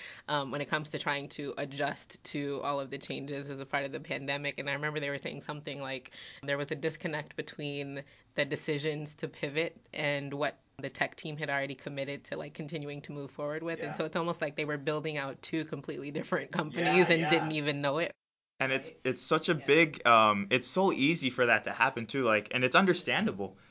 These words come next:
Speaker 2: Things are moving so fast and there's so
Speaker 1: Right.
Speaker 2: much going on that it's very easy to get,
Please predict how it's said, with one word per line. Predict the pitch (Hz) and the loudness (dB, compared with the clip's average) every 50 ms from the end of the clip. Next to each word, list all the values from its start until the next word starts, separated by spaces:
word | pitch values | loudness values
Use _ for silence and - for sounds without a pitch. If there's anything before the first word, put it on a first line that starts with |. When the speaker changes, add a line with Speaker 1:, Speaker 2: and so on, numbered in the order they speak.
| _ - | _ -2
Speaker 2:
Things | 147 156 156 165 | 0 2 4 4
are | 170 | 6
moving | 165 165 147 139 120 | 6 4 4 2 0
so | - - 160 156 165 151 | 2 4 6 8 8 6
fast | 156 - - 113 110 127 - - - | 4 2 0 0 0 0 -4 -6 -4
and | 131 127 | -4 -4
there's | 120 113 - | -4 -4 0
so | - 143 143 | 2 2 2
Speaker 1:
Right. | 151 | 4
Speaker 2:
much | 151 147 143 - | 2 0 0 0
going | - 143 135 123 113 110 | 0 0 0 0 0 2
on | 107 107 117 123 139 143 - - - - | 2 4 4 2 2 -2 -8 -18 -14 -4
that | - 123 | 2 2
it's | 120 120 120 | 2 2 2
very | 113 127 147 156 151 - | 2 2 4 4 4 4
easy | - 127 135 143 135 123 120 117 113 104 101 - - _ _ - | 4 2 2 2 2 0 -2 -2 -2 -2 -4 -8 -16 _ _ -4
to | - 131 | -4 0
get, | 98 127 120 113 - - | 4 4 4 4 2 0